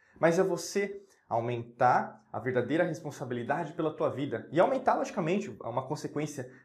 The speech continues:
matemática disso é você aumentar a sua frequência vibracional. Você vai ver que, na verdade, os relacionamentos, o amor, que vão se aproximar, eles não vão ter mais, é, independente se você tiver num relacionamento, por isso que eu tô te falando.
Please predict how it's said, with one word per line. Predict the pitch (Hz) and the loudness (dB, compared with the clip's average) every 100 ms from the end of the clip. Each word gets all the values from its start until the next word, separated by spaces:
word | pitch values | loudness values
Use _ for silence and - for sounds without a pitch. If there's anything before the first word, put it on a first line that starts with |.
| 135 | 2
matemática | 151 - 135 147 - 151 | 2 4 2 2 2 -2
disso | 127 143 220 | -2 -2 -2
é | |
você | 226 - | -2 -2
aumentar | 196 196 | -2 -2
a | 202 | -6
sua | 202 | -4
frequência | 202 190 190 185 | -4 -2 -4 -4
vibracional. | 180 180 - 202 170 - - _ _ _ - - | -4 -4 -4 -2 0 -2 -6 _ _ _ -20 -8
Você | 143 202 | -2 2
vai | 196 208 | 4 4
ver | 143 156 208 | 4 4 4
que, | 170 | 2
na | 156 | 0
verdade, | 143 135 175 139 | 2 2 2 2
os | |
relacionamentos, | 156 151 - 143 120 139 165 - | 2 0 -2 -6 -4 -6 -8 -8
o | 120 | 0
amor, | 131 120 151 190 - - _ | 0 2 0 0 -2 -10 _
que | 131 | -6
vão | 143 | -4
se | 127 | -4
aproximar, | 147 143 131 147 190 - - _ - | -6 -6 -2 2 2 2 -10 _ -6
eles | 262 | 0
não | 269 | 2
vão | 220 247 | 4 4
ter | 220 | 4
mais, | 196 180 175 - - _ _ _ | 4 4 4 -2 -12 _ _ _
é, | - 143 143 143 143 - _ | 0 2 4 2 -2 -12 _
independente | 139 123 - 170 175 | -6 -2 0 0 -2
se | |
você | 202 | -8
tiver | 220 214 | -4 0
num | 214 | 2
relacionamento, | 214 208 208 185 127 | 2 2 2 0 0
por | 127 | -4
isso | - | -6
que | |
eu | 170 | -4
tô | |
te | - | 0
falando. | 208 123 - | 0 0 -4